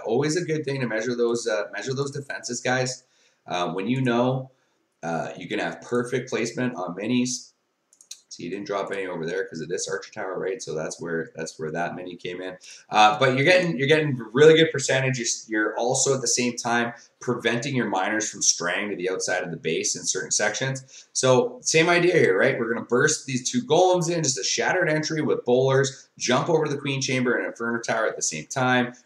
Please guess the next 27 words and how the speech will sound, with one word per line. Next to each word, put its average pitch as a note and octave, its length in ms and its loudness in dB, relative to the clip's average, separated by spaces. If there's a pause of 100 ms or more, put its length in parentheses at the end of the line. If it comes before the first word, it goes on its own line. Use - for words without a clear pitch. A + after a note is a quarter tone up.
raid C3+ 280 2
spell B2 300 2
down A#2 260 4
to F#2+ 60 -2
get F#2+ 200 -2
things F2+ 260 -6
going, A2+ 360 0
poison A2 420 0
down, G#2 240 -2
take - 220 -10
care F#2+ 100 0
of F2+ 60 -4
the - 80 -10
clan G#2 320 -4
castle, F#2+ 360 -2
take - 300 -12
care D#2+ 260 -4
of D2+ 240 -6
the - 200 -16
heroes. E3 840 4 (1400)
Beautiful. F3 640 6
All B2+ 200 4
that A#2+ 180 4
stuff C3+ 520 0
is G2+ 520 -2
now A2+ 520 -2
dead. A2+ 500 2